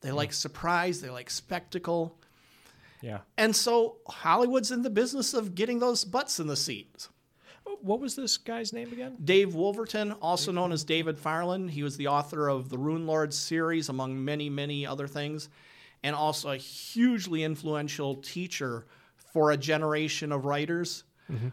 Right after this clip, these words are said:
Speaker 1: My book that I'm writing, my class that I'm teaching today,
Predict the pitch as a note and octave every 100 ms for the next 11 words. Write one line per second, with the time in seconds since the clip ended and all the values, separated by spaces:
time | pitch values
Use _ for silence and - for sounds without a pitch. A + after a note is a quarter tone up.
0 | - C#3+ D3 E3+ G3 D#3+ C#3+ C#3+ F#3 G3
1 | - _ _ _ - - D#3+ E3 D#3+ E3
2 | E3 E3 E3 D3+ D3 - - E3 E3+ -
3 | D#3+ D3+ D3+ D#3 - D3+ E3 D3